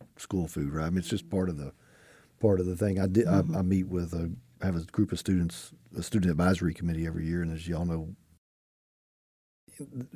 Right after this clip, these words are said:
Speaker 1: it used to be, when I first started doing this, they used to always, when they wa-, when I asked them, "What do you wanna talk about? What's on your mind?" What, it used to be, you know, "Well, can we talk about school food?" Uh, it doesn't come up that often anymore,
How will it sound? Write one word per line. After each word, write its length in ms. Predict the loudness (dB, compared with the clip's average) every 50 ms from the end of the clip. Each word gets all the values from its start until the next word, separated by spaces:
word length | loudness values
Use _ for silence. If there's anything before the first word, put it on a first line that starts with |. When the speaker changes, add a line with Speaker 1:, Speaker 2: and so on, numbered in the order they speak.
| -16 _
Speaker 1:
it 160 | -2 -2 0 4
used 280 | 6 6 6 6 4 -2
to 40 |
be, 160 | -4 -4 -2 0
when 100 | 0 0
I 60 | 0
first 280 | 0 4 6 6 6 6
started 200 | 4 2 4 4
doing 180 | 4 4 4 4
this, 160 | 4 2 0
they 120 | -2 -2
used 260 | 0 0 0 -2 -2 -4
to 80 | -2
always, 520 | 0 0 0 0 0 -2 -2 -6 -8 -14 _ -14 -12 -8
when 120 | -6 -4
they 80 | -2 -2
wa-, 160 | -4 -4 -6
when 180 | -6 -4 -2 -2
I 80 | 0
asked 160 | 0 -2 -2
them, 120 | -2 0 0
"What 100 | 2 2
do 60 | 2
you 80 | 0 0
wanna 120 | -2 -6
talk 280 | -4 -4 -4 -4 -4 -6
about? 220 | -10 -10 -8 -6
What's 200 | -6 -6 -4 -2
on 120 | -2 0
your 120 | 0 0 0
mind?" 360 | -2 -4 -4 -4 -6 -6 -6
What, 140 | -6 -8 -8 -10 -16 _ _ -20 _ _ _ _ _ _ _ _ _ _ -6
it 80 | -2 2
used 200 | 2 2 2 0
to 40 | 0
be, 140 | 2 4
you 140 | 4 4 4
know, 180 | 2 2 0 0
"Well, 280 | 0 0 0 0 -2 -2 -2
can 120 | 0 0
we 60 | 2
talk 180 | 2 2 2 4
about 180 | 6 4 4
school 240 | 4 4 6 6 6
food?" 400 | 6 4 2 2 2 0 -2 -4 -10 -14 _ _ _ -20 _ _ _ -20 _ -8 -4
Uh, 140 | -4 -4
it 260 | -4 -6 -6 -6 -4 -2
doesn't 180 | -2 -2 -2
come 160 | 0 2 2
up 140 | 2 2 2
that 140 | 2 0 0
often 260 | 0 -2 -4 -4 -4
anymore, 440 | -2 -2 -2 -4 -6 -6 -10 -12 -16